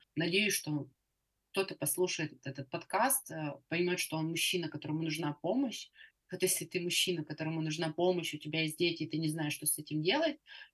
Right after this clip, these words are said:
то <laughs> ну их эти гендерные вообще предрассудки. А, будем честны, что без разницы, э, мужчина ты или женщина, если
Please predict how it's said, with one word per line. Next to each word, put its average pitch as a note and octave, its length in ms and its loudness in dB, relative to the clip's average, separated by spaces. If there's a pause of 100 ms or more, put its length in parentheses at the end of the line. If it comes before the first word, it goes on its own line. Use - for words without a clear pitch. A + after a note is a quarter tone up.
(120)
то D#3+ 600 -2 (920)
<laughs> - 200 -6
ну B3 100 6
их C4+ 220 6
эти - 180 -2
гендерные E3 680 2
вообще D#3+ 260 -2
предрассудки. F3 1040 4 (360)
А, D#3+ 400 2
будем F#3 280 2
честны, A#3+ 340 6
что F#3+ 180 0
без F#3+ 180 2
разницы, D#3+ 840 4
э, C#3+ 120 -4
мужчина E3 500 2
ты E3+ 120 -4
или E3 120 -2
женщина, A3+ 360 4
если - 140 0